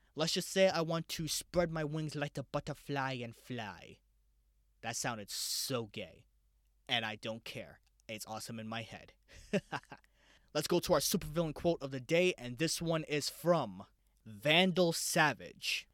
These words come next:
"If there's something that I've learned in four thousand years, it's patience." And my reaction to that is,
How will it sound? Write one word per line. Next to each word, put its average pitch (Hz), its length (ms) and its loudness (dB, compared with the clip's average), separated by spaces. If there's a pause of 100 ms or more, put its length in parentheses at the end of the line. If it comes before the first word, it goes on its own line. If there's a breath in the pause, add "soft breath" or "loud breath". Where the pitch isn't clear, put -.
(400)
"If 131 160 -6
there's 202 220 8
something 220 460 2
that 160 120 2
I've 156 160 4
learned 151 420 -2
in 131 160 -8
four 156 380 0
thousand 151 600 -2
years, 156 580 0 (580)
it's 139 320 -2 (120)
patience." - 800 -4 (800)
And 98 80 -14
my 110 80 -2
reaction 156 460 0
to 151 120 -6
that 156 240 0
is, 165 480 -2